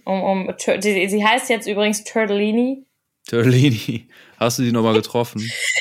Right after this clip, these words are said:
Speaker 1: Ich hab sie heute nochmal, ich bin
Speaker 2: Oh,
Speaker 1: extra
Speaker 2: schön.
Speaker 1: nochmal
Speaker 2: Emily
Speaker 1: spazieren
Speaker 2: trifft
Speaker 1: gegangen.
Speaker 2: sich mit einer En-, mit einer Schildkröte Mittag.
Speaker 1: It is, it's, it's the only boy I care about.
Speaker 2: <laughs>
Speaker 1: Ich liebe ihn. Oder sie. Ich weiß es nicht genau, was das für ein Geschlecht ist.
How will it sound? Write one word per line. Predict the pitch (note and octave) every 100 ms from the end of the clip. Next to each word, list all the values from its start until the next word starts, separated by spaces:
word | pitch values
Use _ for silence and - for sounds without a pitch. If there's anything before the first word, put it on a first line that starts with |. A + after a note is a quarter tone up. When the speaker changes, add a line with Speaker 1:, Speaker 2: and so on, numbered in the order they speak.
| G#4
Speaker 1:
Ich | F4+
hab | A4+ A4+
sie | G#4+
heute | A4 A4 G4+
nochmal, | G#4+ G#4+ F#4+
ich | F4+
bin | G4
Speaker 2:
Oh, | F#4 -
Speaker 1:
extra | F#3+ A4+
Speaker 2:
schön. | A4
Speaker 1:
nochmal | G#4 G#4 G4+ G#4 A4+ - - -
Speaker 2:
Emily | - A2 -
Speaker 1:
spazieren |
Speaker 2:
trifft | F#4 A#2
Speaker 1:
gegangen. | - A2+
Speaker 2:
sich | G2 A2
mit | G#2
einer | G2+ G2+ G2+ F#2+
En-, | G2 F#2+ G2+
mit | G2
einer | G2 G2 F#2+
Schildkröte | - A2 - - F#2+ F#2+ F#2+
Mittag. | F#2 F#2+ G2 G#2+ -
Speaker 1:
It | D#4 F4+
is, | F4 F4+ _
it's, | F#4+ - -
it's | C#4+ - -
the | D4+ C#4+
only | F4+ F#4+ F4+
boy | D4 D4+
I | D#4 D4
care | D4 E4 F4 F4
about. | B3 A3 F3+ E3 A#3
Speaker 2:
<laughs> | A#2+ - A#2 B2 - _ - - _ _ -
Speaker 1:
Ich |
liebe | D4+ E4 F4
ihn. | - G3+ E3+ F#3+ - _ - - -
Oder | G#3 G3
sie. | G3+ A#3+ -
Ich | -
weiß | B3 -
es | -
nicht | G3 -
genau, | F3+ D3
was | F3
das | F3+ -
für |
ein | E3
Geschlecht | D#3+ D#3 D#3 D#3
ist. | D#3+